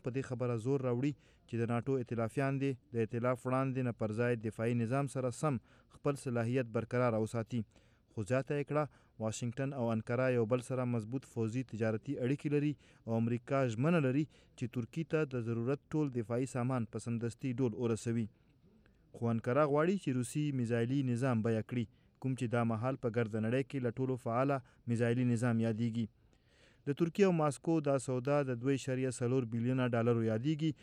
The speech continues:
او روس وایي د میزایلو د خرڅولو بیرته دې لړ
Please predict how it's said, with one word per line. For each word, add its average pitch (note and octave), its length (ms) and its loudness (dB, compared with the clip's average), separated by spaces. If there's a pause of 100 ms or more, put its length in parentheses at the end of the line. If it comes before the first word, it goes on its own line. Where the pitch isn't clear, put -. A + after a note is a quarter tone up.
(240)
او B2 140 4
روس D#3+ 200 2
وایي E3 260 4
د C3 180 2
میزایلو D3 520 2
د B2 120 -2
خرڅولو B2 440 -2 (140)
بیرته D3+ 400 2
دې C#3+ 160 2
لړ D3 100 2